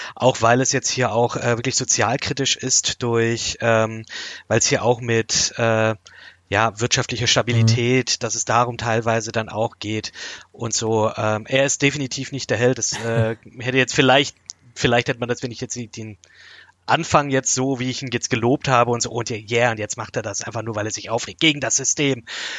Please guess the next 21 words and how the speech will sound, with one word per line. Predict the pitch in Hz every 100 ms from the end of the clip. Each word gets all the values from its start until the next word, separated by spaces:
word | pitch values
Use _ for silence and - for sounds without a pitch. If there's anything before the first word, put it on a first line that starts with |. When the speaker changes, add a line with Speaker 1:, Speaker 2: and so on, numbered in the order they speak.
| -
Speaker 1:
Ähm, | 139 131 123 110 - - -
ja, | 110 127 135 -
äh, | 123 120 120
gibt | - 135
ihm | 135
aber | 123 120
nicht | 123 139
das | 117
Recht, | 113 117 - -
äh, | 120 117 113 110 113 110
da | 117 113
jetzt, | 110 - -
äh, | 113
außerhalb | 110 120 117 110 110
des, | 110 107 - -
äh, | 117 107
Gesetzes | 110 110 117 110
Speaker 2:
Mhm. | 110
Speaker 1:
zu | 113
handeln | 117 107 104 104
und, | - 107 104 104 -